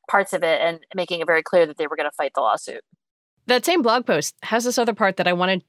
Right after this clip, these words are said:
Speaker 2: to ask you about. The company mentions that over the past five years, the D F E H has been asked on almost fifty occasions by individuals who believe they were discriminated against or harassed to investigate Tesla.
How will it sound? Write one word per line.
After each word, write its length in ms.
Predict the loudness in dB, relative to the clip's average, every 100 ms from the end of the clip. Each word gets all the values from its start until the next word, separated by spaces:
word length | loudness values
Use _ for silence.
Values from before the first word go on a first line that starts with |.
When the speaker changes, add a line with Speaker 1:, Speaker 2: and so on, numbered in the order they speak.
| -10
Speaker 2:
to 160 | -2
ask 280 | 0 0 -2
you 120 | -6
about. 400 | -2 0 0 -2 -4
The 360 | -2 0 -2
company 320 | 0 0 2
mentions 420 | 2 2 0 -4 0
that 100 | -2
over 160 | 0
the 60 | -4
past 300 | -2 -2 0
five 180 | -2 0
years, 460 | 2 2 2 0
the 260 | 0 -2 -2 _ -8
D 160 | -2
F 140 | -2 0
E 60 |
H 160 | 0 -2
has 100 | -4
been 140 | -6
asked 320 | 0 0 0 -4
on 120 | -2
almost 340 | -2 -4 -4
fifty 340 | -4 -4 -4 -6
occasions 680 | -6 -4 -2 0 0 -2 -4
by 180 | -2 -2
individuals 720 | -2 -4 -4 -4 -4 -6 -6
who 80 |
believe 300 | -10 -8 -6
they 80 | -6
were 100 | -6
discriminated 600 | -8 -8 -4 -2 0 -2
against 360 | -2 -2 -2 -4
or 60 | -6
harassed 500 | -2 2 2 0 -4
to 100 | -8
investigate 580 | -4 -4 -6 -8 -8 -6
Tesla. 400 | -8 -4 -6